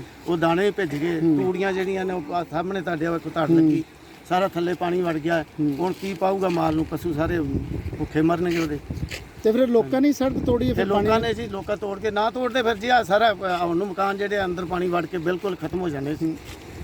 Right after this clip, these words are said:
Speaker 1: ਹਾਂਜੀ, ਇਹ ਰਲ ਕੇ ਸਾਰਿਆਂ ਨੇ ਫਿਰ ਰਾਏ ਕਰਕੇ ਫਿਰ ਸੜਕ ਤੋੜੀ ਹੈ।
Speaker 2: ਲੋਕਾਂ ਨੇ ਬਚਾ ਕੀਤਾ,
Speaker 1: ਹਾਂਜੀ, ਲੋਕਾਂ
Speaker 2: ਪ੍ਰਸ਼ਾਸਨ
Speaker 1: ਨੇ
Speaker 2: ਨਹੀਂ ਆਇਆ ਕੋਈ?
Speaker 1: ਬਿਲਕੁਲ ਨਹੀਂ ਜੀ ਆਇਆ, ਕੋਈ ਜੇ ਸੀ ਬੀ ਨਹੀਂ ਲਿਆਂਦੀ।
Speaker 2: ਹੂੰ।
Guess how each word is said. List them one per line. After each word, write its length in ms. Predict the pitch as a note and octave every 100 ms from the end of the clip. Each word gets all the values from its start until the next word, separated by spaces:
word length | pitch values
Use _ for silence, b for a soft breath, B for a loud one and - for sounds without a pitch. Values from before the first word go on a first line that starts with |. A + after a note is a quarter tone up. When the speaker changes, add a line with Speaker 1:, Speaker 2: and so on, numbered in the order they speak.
| -
Speaker 1:
ਹਾਂਜੀ, 180 | C#3+ E3
ਇਹ 80 | F3+
ਰਲ 160 | E3+
ਕੇ 160 | D#3 F#3
ਸਾਰਿਆਂ 300 | D#3 E3 F3+
ਨੇ 80 | E3
ਫਿਰ 140 | D#3 D3+ - D3+ D3+ D3+
ਰਾਏ 180 | D#3
ਕਰਕੇ 280 | D#3+ D#3 E3
ਫਿਰ 200 | D3 D3 -
ਸੜਕ 220 | C#3 C#3 D#3
ਤੋੜੀ 300 | C#3+ D#3 D3+
ਹੈ। 40 | - - -
Speaker 2:
ਲੋਕਾਂ 320 | F3+ G3 B3+
ਨੇ 100 | C4
ਬਚਾ 280 | A3+ A3 G#3+
ਕੀਤਾ, 140 | G#3 F3
Speaker 1:
ਹਾਂਜੀ, 120 | F3+
ਲੋਕਾਂ 140 | G3
Speaker 2:
ਪ੍ਰਸ਼ਾਸਨ 260 | A3 G#3+ B3
Speaker 1:
ਨੇ 60 |
Speaker 2:
ਨਹੀਂ 100 | A#3+
ਆਇਆ 100 | A3
ਕੋਈ? 80 | G#3
Speaker 1:
ਬਿਲਕੁਲ 360 | G#3 C#4 B3 B3
ਨਹੀਂ 120 | A#3
ਜੀ 100 | A#3+
ਆਇਆ, 260 | G#3 F#3+ E3+
ਕੋਈ 260 | G3+ A3
ਜੇ 180 | F3+ F#3+
ਸੀ 140 | E3+
ਬੀ 180 | G#3 G#3
ਨਹੀਂ 120 | G#3+
ਲਿਆਂਦੀ। 340 | G#3 E3+ E3 F3
Speaker 2:
ਹੂੰ। 200 | E3+